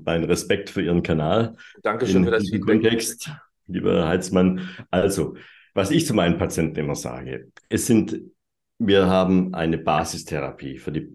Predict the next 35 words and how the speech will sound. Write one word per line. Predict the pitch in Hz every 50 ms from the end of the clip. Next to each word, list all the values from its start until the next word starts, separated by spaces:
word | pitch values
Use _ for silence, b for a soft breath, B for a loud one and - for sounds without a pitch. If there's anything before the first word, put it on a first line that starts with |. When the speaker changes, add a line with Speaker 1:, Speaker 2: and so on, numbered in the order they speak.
| - - 85
Speaker 1:
die | 85 90 82
Basistherapie | - - 87 78 95 123 - - 123 - - 127 113 113 110 - 92 85
steht | - - - - 92 95 117 - -
aus | - 78 80 80 80
den | - 80 71 71
Makro- | 73 76 78 82 107 123 123 - 135 131 131
und | - 107 98
den | 101 95 90
Mikronährstoffen | 98 - - - 90 78 71 65 71 - - - 85 82 - - 104 107 92 - - _ -
und | 120 110 - - -
auch | 80 95 95
noch | 92 90 85 85
den | 80 78 87 85 82 82
Darm. | - 71 71 85 85 85 78 - - - - _ _ _ -
Den | 85 87 90
nehme | 90 90 90 -
ich | 131 123 - -
immer | 117 104 92 90
noch | 82 76
mit | 78 80 - - -
rein. | 62 50 53 - - - - B B B B B B B
Speaker 2:
Mhm. | B 104 -
Speaker 1:
Wenn | 92 90
man | 85
schon | 80 - 101
mal | 92 87 78 - - - - _ _ _ _ _
das | - 104 101 127 147 - - - - - -
sieht | - 123 123 -
als | - - - - - -
Basistherapie, | - 78 92 139 151 147 135 123 - - 90 78 69 69 67 - - 76 82 101 110 107 - - -
das | - - - - 101
ist | 101 92 107 104 95 - - - -
die | 85 78
erste | 101 113 113 - - 90
Säule. | 78 87 73 67 76 82 71 - - B